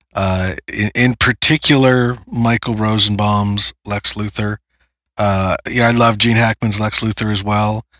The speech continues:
and I loved the, uh, the Lex Luthor of the animated series. But Rosenbaum's Lex was, was absolutely outstanding. Um, and, and the Emperor was never,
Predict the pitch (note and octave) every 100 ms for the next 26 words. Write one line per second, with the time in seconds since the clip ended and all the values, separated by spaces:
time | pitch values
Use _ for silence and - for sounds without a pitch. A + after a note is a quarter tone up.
0 | _ _ G2+ F#2+ G2 G2 G2 F#2 G2 G2
1 | F#2+ F#2+ F#2 - G2+ G2+ G2+ - G#2 G#2
2 | G2 G2 G2 G2 G2 F#2 - F#2+ F#2+ F2+
3 | - - G2+ G2+ G2+ F#2+ F#2 F2+ F#2+ F#2
4 | - F#2 F2+ F#2+ F2+ F#2+ - G2 C#2 F2+
5 | F2 D#2+ _ F#2+ E2+ - G2 F#2+ F2+ F#2+
6 | F#2+ - _ - - - - - _ -
7 | G2 F#2+ F#2+ F#2 _ _ _ _ _ -
8 | - - _ _ _ _ _ _ _ -
9 | B2+ B2+ B2+ C#3 D3+ - G3 G3 A3 A3+
10 | A3 G#3 F#3 G#3+ G#3 G#3+ G3+